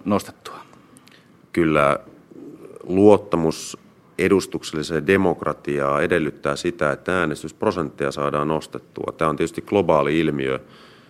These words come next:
Speaker 2: Sama ongelma on U S A:ssa, Euroopan eri maissa. Tietysti niissä maissa ei ole demokratian osallistumisen kannalta ongelmia, missä ei ole demokraattista järjestelmää, mutta kyllä kaikki länsimaat painii nyt tämän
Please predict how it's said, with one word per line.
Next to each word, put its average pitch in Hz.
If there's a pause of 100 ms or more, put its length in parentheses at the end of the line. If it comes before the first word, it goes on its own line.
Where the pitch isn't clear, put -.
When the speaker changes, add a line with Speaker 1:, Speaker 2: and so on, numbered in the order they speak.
Speaker 2:
Sama 87
ongelma 82 (140)
on 73 (180)
U 76
S -
A:ssa, 82 (180)
Euroopan 82
eri 80
maissa. 76 (520)
Tietysti 87
niissä 113
maissa 87
ei 92
ole 76
demokratian 76
osallistumisen 76
kannalta 76
ongelmia, 76
missä 76
ei 90
ole 110
demokraattista 65
järjestelmää, 62
mutta 64 (380)
kyllä 87
kaikki 117
länsimaat 85
painii 82
nyt 82
tämän 78